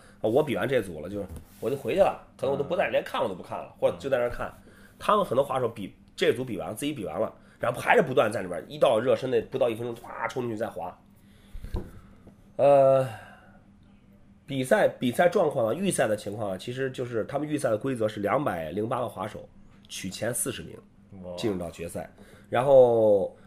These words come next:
Speaker 1: 我们中国的三位滑手呢都没进，就这个，这个呢也在，也在意料之中，因为第一水平的差距，第二呢我们确实是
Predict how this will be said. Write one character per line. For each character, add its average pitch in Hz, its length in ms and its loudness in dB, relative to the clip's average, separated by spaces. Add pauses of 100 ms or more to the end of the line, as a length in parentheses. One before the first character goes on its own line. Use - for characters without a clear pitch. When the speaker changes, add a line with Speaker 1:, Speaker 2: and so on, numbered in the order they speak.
(140)
Speaker 1:
我 110 140 4
们 120 100 2
中 170 200 4
国 120 160 4
的 98 360 2
三 120 220 -2
位 113 60 2
滑 - 180 -6
手 104 180 -6
呢 80 280 -12 (480)
都 143 100 4
没 127 140 2
进， 123 200 -4 (400)
就 123 120 -4
这 196 180 4
个， 131 80 2
这 202 220 0
个 117 80 4
呢 87 140 -4
也 85 140 -8
在， 85 640 -2
也 85 160 -8
在 135 160 0
意 135 140 -4
料 90 100 -2
之 101 140 -12
中， 107 120 -6
因 127 80 -4
为 98 160 -4 (300)
第 139 220 -6
一 - 120 -6 (380)
水 98 220 -4
平 98 200 -4
的 90 420 -2
差 95 200 -8
距， 85 220 -16 (260)
第 127 120 4
二 110 120 4
呢 90 140 -4
我 87 160 -4
们 92 100 -6
确 - 180 -6
实 101 160 -10
是 92 380 -6